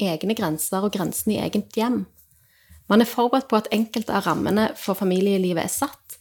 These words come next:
men ikke at fellesbarn skal oppdras i en familie der rammene fortsetter å få føringer fra fora du ikke er en del av. Man er forberedt på at det kommer til å ta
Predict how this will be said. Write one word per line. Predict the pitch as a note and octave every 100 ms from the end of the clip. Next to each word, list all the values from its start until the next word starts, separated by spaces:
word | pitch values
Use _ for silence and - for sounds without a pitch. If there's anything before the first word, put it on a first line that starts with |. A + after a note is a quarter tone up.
| - - - -
men | A3 A3
ikke | A3 C#4+
at | -
fellesbarn | - G#3 C#4 - - E3+ F3
skal | - -
oppdras | - - G3+ G3+
i | F#3
en |
familie | G3 F#3 G3 A3 G3+ F3+
der | G3 F#3+
rammene | F3 D#3+ G3 G#3+
fortsetter | - A3 - A3 - F#3+ -
å | F#3+
få | F#3
føringer | - G#3 E3+ - F#3+ G#3+ F3+
fra | -
fora | F#3 - G3+ A3+ F3+ F3 -
du | G#3+
ikke | A3 G3 -
er | G#3
en | G#3
del | G#3 C4+
av. | - - - _ _ _ _ - _ _ _ _ _ _ -
Man | G3+ A#3
er | -
forberedt | C#4 C#4 C4 -
på | F3+
at | - -
det | A3
kommer | G#3+ G3+
til | G#3
å |
ta | G#3+